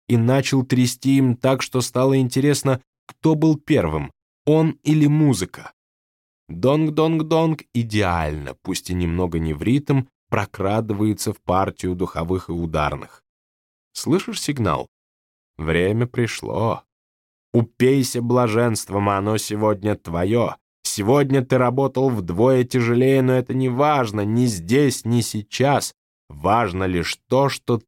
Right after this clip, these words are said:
ты здесь, в моменте. Слышишь? Что это за звук?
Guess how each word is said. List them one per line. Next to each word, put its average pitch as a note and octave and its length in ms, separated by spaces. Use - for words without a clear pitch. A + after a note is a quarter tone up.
ты C#3 240
здесь, F#2 640
в D#2 180
моменте. G#2 760
Слышишь? C#3 680
Что - 260
это D#3+ 200
за D3 180
звук? D3+ 420